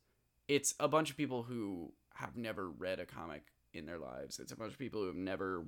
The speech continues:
watched these characters interact in their lives. They just know kinda what it stands for, and they see them as, like,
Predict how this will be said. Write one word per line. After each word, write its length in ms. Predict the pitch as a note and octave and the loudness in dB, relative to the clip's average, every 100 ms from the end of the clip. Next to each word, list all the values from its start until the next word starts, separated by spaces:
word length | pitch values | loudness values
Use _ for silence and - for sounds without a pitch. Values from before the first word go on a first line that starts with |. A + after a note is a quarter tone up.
| F2 | 0
watched 580 | F2 F2+ E2 - - - - _ - | 4 4 2 -2 -4 -8 -20 _ -4
these 240 | B2+ A#2+ | -2 -2
characters 580 | - B2+ A#2 - A2+ G2 | 4 6 6 4 -4 -4
interact 640 | - G2 F#2+ D#2 E2+ E2+ - | -4 -4 -2 -4 -4 -8 -12
in 180 | F2 D2 | -10 -8
their 160 | D#2+ | -6
lives. 460 | D2+ A1 B1 A#1+ - - - - - | -6 -4 -4 -4 -8 -10 -20 -12 -2
They 80 | |
just 220 | E3 F3 C#3+ | 2 4 4
know 540 | C3 B2+ C3+ C#3 C3+ | 6 8 10 10 8
kinda 340 | C3+ C#3 C3 | 4 4 4
what 280 | A2+ A#2+ B2+ | 4 6 6
it 140 | G#2 - | 6 0
stands 500 | - C3 A#2+ A#2+ - | 2 4 6 4 2
for, 360 | C#3 C3+ C3+ | 4 8 8
and 200 | A#2+ G2 | 6 2
they 80 | F#2+ | 0
see 240 | - C#3+ | 0 2
them 200 | B2+ A#2+ | 2 2
as, 240 | G#2+ G#2 - | 0 0 0
like, 320 | F2+ F2 - | 2 2 -2